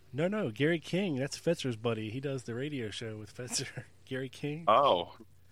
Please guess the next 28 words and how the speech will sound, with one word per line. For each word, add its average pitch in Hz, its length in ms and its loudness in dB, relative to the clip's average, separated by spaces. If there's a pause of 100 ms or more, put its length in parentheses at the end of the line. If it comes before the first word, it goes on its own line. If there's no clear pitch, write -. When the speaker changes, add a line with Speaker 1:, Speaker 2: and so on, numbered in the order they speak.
(420)
Speaker 2:
no, 113 240 6
yeah, 104 160 6
no, 92 260 0 (240)
no. 104 340 -4
I 85 120 0
didn't. 95 240 -4
I - 60 -4
didn't 98 140 -4
even 92 180 -4
know. 90 340 -4
Yeah. 98 260 0 (800)
Speaker 1:
Gauntly 135 380 -2
looking 143 320 -2
bald 123 320 0
guy, 127 360 -4
loves 123 320 -10
to 107 100 -12
eat 120 140 -12 (140)
peanuts 127 420 -6
and, 104 340 -10
and, 98 220 -16 (100)
and, 104 160 -16
uh, 98 220 -14
shove 117 240 -8
nuts 120 240 -4
in 127 60 -8
his 117 100 -8
pockets 120 600 -10